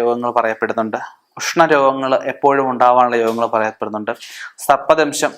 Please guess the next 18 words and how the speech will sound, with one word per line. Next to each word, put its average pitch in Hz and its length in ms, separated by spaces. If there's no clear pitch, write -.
മുതലായിട്ടുള്ള 127 560
ദോഷങ്ങൾ, 127 420
സർപ്പദംശം 135 540
മൂലമുള്ള 127 400
മരണങ്ങൾ 131 480
കുടുംബത്തിൽ 123 380
സംഭവിക്കാനുള്ള 117 600
അവസ്ഥയൊക്കെ 110 460
ഇവരുടെ 123 220
ജാതകവശാൽ 120 460
പറയാൻ 123 280
പറ്റുന്ന 117 280
കാര്യങ്ങളൊക്കെയാണ്. 107 680
അപ്പം - 180
ഇങ്ങനെയുള്ള 156 360
യോഗങ്ങൾ, 131 340
സർപ്പസംബന്ധമായിട്ടുള്ള 143 1040
യോഗങ്ങൾ 120 400